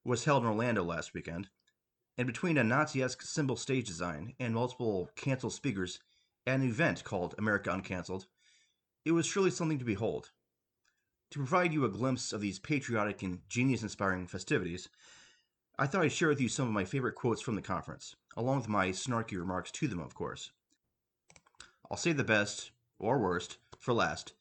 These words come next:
He has several quotes from the former Cheeto-in-Chief himself. Let's begin. Dan Bongino.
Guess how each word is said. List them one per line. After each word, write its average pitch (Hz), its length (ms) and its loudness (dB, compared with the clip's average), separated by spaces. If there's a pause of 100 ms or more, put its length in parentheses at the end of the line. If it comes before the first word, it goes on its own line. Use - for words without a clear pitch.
(500)
He 127 100 2
has 143 140 4
several 156 200 4
quotes - 480 -2 (360)
from - 140 -4
the 98 60 0
former 156 280 0
Cheeto-in-Chief 147 580 0
himself. 107 560 -4 (640)
Let's 123 200 -2
begin. 104 420 0 (2000)
Dan 135 360 2
Bongino. 127 600 0